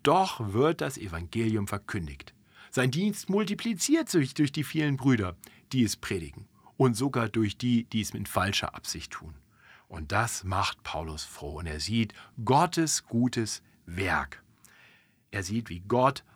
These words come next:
handelt durch diese schwierigen Umstände. Und so ist seine Freude gegründet im Evangelium. Und möge das bei uns auch so sein, dass unsere Freude gegründet ist im Evangelium.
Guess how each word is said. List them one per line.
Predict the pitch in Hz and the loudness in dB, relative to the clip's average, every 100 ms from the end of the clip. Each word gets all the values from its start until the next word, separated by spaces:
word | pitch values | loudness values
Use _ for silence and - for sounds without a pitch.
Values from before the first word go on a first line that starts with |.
| - | -8
handelt | - 101 113 82 69 - - - | -2 0 0 -2 -6 -14 -18 -4
durch | 110 151 185 170 - | 4 6 6 2 -2
diese | 139 107 | -2 0
schwierigen | 98 95 98 110 98 101 | -2 -2 0 0 0 -2
Umstände. | 101 90 - - - - - _ _ _ _ _ _ _ | -4 -4 -6 -10 -16 -16 -20 _ _ _ _ _ _ _
Und | 95 90 | -10 -2
so | 104 107 104 - _ | 2 2 0 -8 _
ist | 120 - - | -2 0 -2
seine | 87 82 | -4 -6
Freude | - - 92 104 104 | -10 -8 -2 0 -2
gegründet | 85 - - 104 92 82 | -4 -8 -2 0 0 -4
im | 78 | -8
Evangelium. | 71 78 73 71 73 69 - - - _ | -10 -10 -10 -12 -12 -16 -18 -20 -20 _
Und | - 90 | -6 0
möge | 107 123 117 | 4 4 4
das | 110 - | 0 -4
bei | - | -6
uns | - 107 104 - | -2 -2 -2 -6
auch | 87 87 | -8 -8
so | - 80 | -8 -8
sein, | - 80 85 | -8 -8 -8
dass | 87 | -8
unsere | 117 101 | -8 -8
Freude | 95 - 95 113 127 | -8 -10 -6 -4 -2
gegründet | 113 101 - 113 113 - | -6 -6 -2 0 -2 -4
ist | - | -10
im | 82 | -8
Evangelium. | 87 85 82 90 92 76 | -8 -8 -10 -10 -10 -12